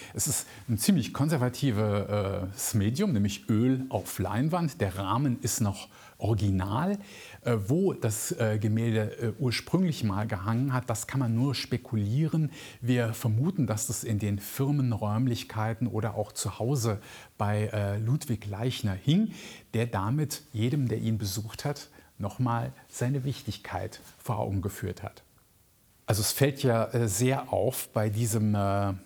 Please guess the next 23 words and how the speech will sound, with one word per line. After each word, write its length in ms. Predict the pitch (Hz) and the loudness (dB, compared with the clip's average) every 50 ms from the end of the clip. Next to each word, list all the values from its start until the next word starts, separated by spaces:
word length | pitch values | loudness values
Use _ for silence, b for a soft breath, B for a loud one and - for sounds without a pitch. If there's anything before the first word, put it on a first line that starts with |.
| - - - | -14 -6 -4
bei 80 | 101 | -2
diesem 260 | 98 104 107 104 117 | -2 0 0 0 0
Gemälde 440 | 107 104 98 101 101 101 107 113 104 | 0 0 0 0 0 0 0 -2 -2
von 160 | - - 104 | -2 -4 -2
Anton 280 | 95 101 107 - 117 104 | -2 -2 -2 -2 -2 -4
von 240 | - - 98 98 95 | -4 -4 -4 -4 -4
Werner, 280 | 98 95 107 127 120 | -4 -2 -2 -2 -2
dass 200 | 104 110 104 - | -2 -2 -2 -2
er 80 | - 113 | -4 -2
das 300 | 101 104 98 - - - - | -2 -4 -4 -6 -8 -8 -4
Licht 600 | - 120 135 147 135 - - - - - - - B B B B B B B B 98 | -2 0 2 2 0 -2 -4 -10 -12 -12 -12 -14 B B B B B B B B -6
in 200 | - 117 110 110 | -4 -2 -2 -2
einer 280 | - 117 110 107 107 107 | -2 -4 -2 -2 -2 0
sehr 420 | 104 101 98 113 117 135 135 120 - - | -2 -2 0 2 2 2 2 0 -4 -2
aufgeladenen 1120 | - 123 127 156 139 - - - - 120 104 101 92 95 107 110 117 117 - - 117 117 | 0 0 0 0 -2 -4 -4 -2 0 0 0 0 -2 -4 -2 -2 -2 -2 0 0 -2 -2
Form 540 | 110 - - - - 110 101 107 117 113 - - | -2 -2 -4 0 0 0 2 2 0 0 0 0
einsetzt. 720 | - 110 113 113 110 110 - - - - - - - B B B B B B - | 0 2 2 2 2 2 0 -2 -4 -6 -8 -8 -8 B B B B B B -2
Dieses, 460 | 120 113 101 107 107 101 - - - | 0 0 0 0 -2 -2 -2 -4 -4
äh, 220 | 135 120 110 104 98 | -2 -2 -2 -2 -2
weiße 520 | 104 98 107 123 135 135 - - 120 - | -2 -2 0 0 0 0 0 0 0 0
Richard 340 | 120 - - 110 104 104 - | 0 -2 0 -2 -2 -2 -2
Wagner 380 | 104 98 98 120 120 135 113 | -6 -6 -4 -2 -2 0 0
Denkmal, 720 | 107 107 110 110 120 120 - - 110 107 104 101 101 98 | -2 -2 -4 -4 -4 -4 -2 -2 0 0 0 0 -2 -4